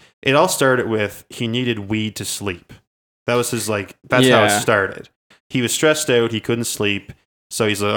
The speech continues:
Speaker 1: "Okay, well, I'll just buy a gram, I'll smoke it." And he said that the second he went back from being s-, years sober, I mean, he was high, he said he felt like shit. He's like, "I hate this." And then that made him go lower.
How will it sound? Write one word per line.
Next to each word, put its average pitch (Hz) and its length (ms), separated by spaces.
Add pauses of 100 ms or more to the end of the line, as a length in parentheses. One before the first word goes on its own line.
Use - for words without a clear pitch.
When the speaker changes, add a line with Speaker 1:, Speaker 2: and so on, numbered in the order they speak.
Speaker 1:
"Okay, 107 160
well, 101 220
I'll 113 120
just 110 180
buy 104 180
a 92 60
gram, 98 480
I'll 98 100
smoke 98 400
it." 98 240 (640)
And 113 100
he 104 60
said 113 280
that 104 260
the 107 100
second 147 460
he - 340 (100)
went 113 220
back 110 280
from 101 200
being 98 320
s-, - 220
years 101 440
sober, 117 640
I 104 100
mean, 98 140
he 101 80
was 95 120
high, 104 300
he 120 60
said 104 140
he 95 60
felt 104 200
like 104 160
shit. - 420 (460)
He's 104 80
like, 101 100
"I 104 100
hate 95 260
this." - 360 (260)
And 117 100
then 117 60
that 117 120
made 117 200
him 110 160
go 104 160
lower. 95 560